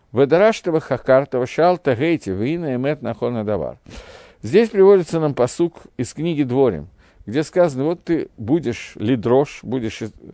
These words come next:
толковать, и будешь исследовать, и спросишь очень хорошо, и увидишь, что эта вещь правильная». О чем говорит этот пасук? В, э, в Сифре,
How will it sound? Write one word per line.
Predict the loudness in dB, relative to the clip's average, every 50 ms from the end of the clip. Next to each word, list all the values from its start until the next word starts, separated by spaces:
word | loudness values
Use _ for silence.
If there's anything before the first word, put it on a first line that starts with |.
| _ -20 -20 -20 -20 -20 _ _ _
толковать, | 4 4 4 4 4 4 6 6 6 4 4 0 -10 -20 _ _ _ _ _ _ _ _ _ _ _ _ _ _ _ -2
и | 0 2 2 4 2 2
будешь | 0 0 -2 -2 -2 -4 -6 -6 -6 -12 -14 _
исследовать, | -6 -6 -4 -4 -8 -4 0 4 4 4 4 2 -2 -4 -4 -8 -12 -20 -20 _ _ -12
и | -10 -10
спросишь | -10 -10 -12 -8 _ 2 4 4 2 2 -2 -10 -6 -4
очень | -4 -4 -4 -6 -10 -4
хорошо, | -2 -2 -2 -2 -2 -2 -4 -4 -4
и | -2 2 2 4
увидишь, | 4 2 0 -4 -4 -6 -8 -8
что | -6 -4 -4
эта | -2 -2 -2
вещь | -4 -4 -4 -6 -6
правильная». | -4 -2 -2 -2 -2 -6 -12 -16 -20 -20 -20 _ _ _ _ _ _ -20 -20 -20 _ _ _
О | -2 -2 0
чем | 4 4 4 6 6
говорит | 4 4 4 4 2 2 2
этот | -2 -2 -2 -10 -4
пасук? | -2 -2 -2 -2 -6 -12 -12 -12 -16 _ _ _ _ _ _ -20 _ _ _ _ _ _ _
В, | -8 -8 -8 -8 -8 -2 2
э, | 4 6 6 8 6 6 6 4 4 4 4 2 2
в | 0 -2
Сифре, | -6 -4 -4 -4 -4 -6 -6 -6 -6